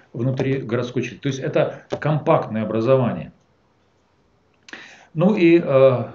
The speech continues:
самое главное, кроме того, что вот эти физические характеристики мы применяем, выборка, естественно, делалась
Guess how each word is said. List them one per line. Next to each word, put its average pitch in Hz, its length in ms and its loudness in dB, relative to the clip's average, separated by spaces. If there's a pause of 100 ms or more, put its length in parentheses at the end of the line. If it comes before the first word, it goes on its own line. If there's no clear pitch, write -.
(180)
самое 160 420 0
главное, 165 580 0 (280)
кроме 127 280 -2
того, 135 200 -2
что 123 140 -10
вот 113 160 -6
эти 117 280 -6
физические 117 540 -8
характеристики 143 640 -6
мы 185 100 -2
применяем, 165 680 -2 (640)
выборка, 185 480 0
естественно, 131 400 -2
делалась 143 500 -2